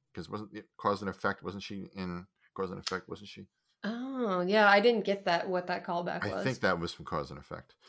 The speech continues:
Speaker 2: There's a bunch of stuff, yeah, on the desks, right? It's, like, panning through that
Speaker 1: Right.
Speaker 2: room.
Speaker 1: And then she's playing one of Picard's log entries, which, like,
Speaker 2: Mm-hmm, that's
Speaker 1: this was
Speaker 2: right, yep.
Speaker 1: best of both worlds when the Enterprise was fleeing into the nebula.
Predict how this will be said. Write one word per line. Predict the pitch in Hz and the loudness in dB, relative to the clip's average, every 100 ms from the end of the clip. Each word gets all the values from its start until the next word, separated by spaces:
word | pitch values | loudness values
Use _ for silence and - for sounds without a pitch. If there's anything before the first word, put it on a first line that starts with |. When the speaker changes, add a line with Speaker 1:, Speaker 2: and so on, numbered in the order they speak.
| - - | -4 6
Speaker 2:
There's | 247 | 8
a | 320 | 10
bunch | 214 214 269 | 10 8 6
of | 240 | 2
stuff, | 226 202 180 175 | 2 6 6 6
yeah, | 202 185 | 6 8
on | 185 | 6
the | 180 | 4
desks, | 170 190 190 - - - - | 6 8 8 2 -10 -12 -2
right? | 190 180 202 | 2 4 2
It's, | 175 165 - | -4 -6 -4
like, | 170 165 | -4 -2
panning | 170 165 175 | -2 0 -2
through | 180 175 | -6 -6
that | 175 - | -6 -4
Speaker 1:
Right. | 180 80 | 0 0
Speaker 2:
room. | - | 0
Speaker 1:
And | 95 98 104 | 0 2 4
then | 98 98 98 76 _ - | 6 4 0 -6 _ -14
she's | - 95 | -8 -8
playing | - 110 101 98 92 | -4 -4 0 0 -2
one | 92 | -4
of | - | -4
Picard's | - 95 87 - | 0 2 2 0
log | 85 85 85 | -2 0 0
entries, | 87 82 87 85 - - - | -2 -4 -4 -4 -8 -14 -12
which, | 78 - - | -12 -10 2
like, | 240 | 4
Speaker 2:
Mm-hmm, | 208 247 | 8 6
that's | 262 | 6
Speaker 1:
this | 190 196 | 0 2
was | |
Speaker 2:
right, | 196 185 208 - | 4 4 2 0
yep. | 190 | 0
Speaker 1:
best | - - | 0 -2
of | 82 | 0
both | 80 78 | 2 2
worlds | 78 76 76 71 - - - _ _ _ _ _ _ _ _ - | 0 2 0 -4 -10 -10 -12 _ _ _ _ _ _ _ _ -8
when | 87 | -6
the | 76 78 | -4 -6
Enterprise | 71 76 85 76 73 67 - - - _ _ _ _ _ _ _ - | -6 -4 0 0 -2 -6 -8 -10 -14 _ _ _ _ _ _ _ -10
was | 80 - | -8 -6
fleeing | - 95 90 85 82 71 | -6 -2 0 0 -4 -8
into | 76 78 | -10 -8
the | 71 | -8
nebula. | 71 76 71 71 71 | -4 -4 -4 -4 -6